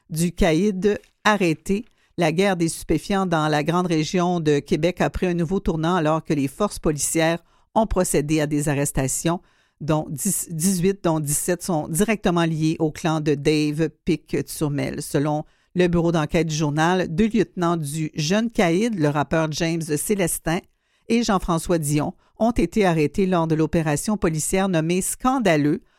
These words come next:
en grosses lettres, qui vise à lutter contre les dérives du crime organisé à Québec.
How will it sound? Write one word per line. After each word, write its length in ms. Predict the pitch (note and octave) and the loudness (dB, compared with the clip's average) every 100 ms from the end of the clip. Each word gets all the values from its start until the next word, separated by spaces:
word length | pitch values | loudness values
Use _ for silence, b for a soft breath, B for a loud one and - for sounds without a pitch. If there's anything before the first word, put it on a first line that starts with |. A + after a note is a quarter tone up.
| _ | _
en 160 | D3+ C#3+ | -4 -2
grosses 320 | C#3+ C#3+ - | -2 -2 -4
lettres, 400 | F3+ E4+ - B3+ | -4 -4 -4 -6
qui 240 | - G#3 | -4 -2
vise 320 | E3 G#3+ A3+ F#3+ | 0 2 2 2
à 80 | |
lutter 320 | D#3+ E3 A#3+ A#3 | 0 -2 -4 -2
contre 320 | F#3 E3 E3 | -2 0 0
les 140 | D#3 | 2
dérives 440 | D#3 F#3+ G#3+ A3+ E3 | 2 2 2 0 0
du 120 | E3 | -4
crime 260 | - G3+ | -4 -2
organisé 640 | E3+ D#3 D3+ D3+ D3+ G#3+ A#3 _ _ _ - | -2 0 0 0 -2 -2 -4 _ _ _ -2
à 200 | F#3+ G#3+ _ _ | -2 -2 _ _
Québec. 580 | G3 D#3+ C#3+ - - | -2 0 -2 -4 -12